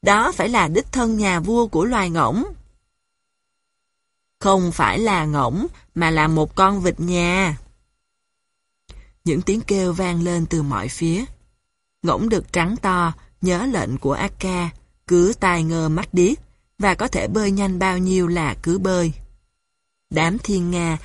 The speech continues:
mỗi lúc một thêm nổi sung, chỉ muốn xông vào tấn công. "Cái con ếch nào nó cõng trên lưng thế?"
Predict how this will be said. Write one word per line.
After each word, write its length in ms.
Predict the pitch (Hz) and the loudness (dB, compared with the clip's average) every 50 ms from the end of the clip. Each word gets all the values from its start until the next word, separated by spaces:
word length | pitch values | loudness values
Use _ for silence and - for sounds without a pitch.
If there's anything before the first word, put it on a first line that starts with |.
| - - _ _ - | -14 -20 _ _ 0
mỗi 180 | 190 151 165 | 2 2 4
lúc 240 | 220 247 294 330 - | 4 2 2 2 2
một 280 | 208 185 165 - - - | 2 2 2 0 -2 -4
thêm 260 | 185 190 185 175 165 | -4 -2 0 0 0
nổi 200 | 160 123 113 196 | 0 0 0 -2
sung, 340 | - - 208 196 185 175 160 - - _ _ | 0 0 0 0 0 0 -4 -6 -12 _ _
chỉ 140 | - 185 170 | 2 2 4
muốn 260 | 202 202 190 202 240 | 6 4 4 4 2
xông 320 | 180 - - 196 185 180 175 | 0 0 0 0 2 0 0
vào 260 | 180 180 170 151 131 | -2 -2 -2 -2 -4
tấn 260 | - - 156 160 214 | -2 -2 -2 -2 -2
công. 340 | - - 196 185 175 165 165 - - - _ _ _ _ _ _ _ _ _ _ _ _ _ _ _ _ _ _ _ _ _ _ _ _ _ _ _ _ _ _ _ _ _ _ _ _ _ _ _ _ _ - - - _ _ _ _ _ _ _ _ _ _ _ _ _ _ _ _ _ | -2 0 0 2 2 0 -2 -6 -10 -20 _ _ _ _ _ _ _ _ _ _ _ _ _ _ _ _ _ _ _ _ _ _ _ _ _ _ _ _ _ _ _ _ _ _ _ _ _ _ _ _ _ -20 -20 -20 _ _ _ _ _ _ _ _ _ _ _ _ _ _ _ _ _
"Cái 120 | 277 320 | 2 2
con 260 | 311 - 254 226 208 - | 4 6 6 6 6 4
ếch 240 | - 320 - - | 2 2 2 2
nào 300 | 254 226 214 202 180 160 | 0 2 4 4 4 2
nó 140 | 156 196 269 | 2 0 -2
cõng 280 | - - 175 - - 254 | 2 2 2 2 2 4
trên 180 | - 269 247 | 2 2 4
lưng 240 | 247 247 247 247 247 | 4 4 2 2 2
thế?" 260 | 254 247 233 277 370 | 2 2 2 2 0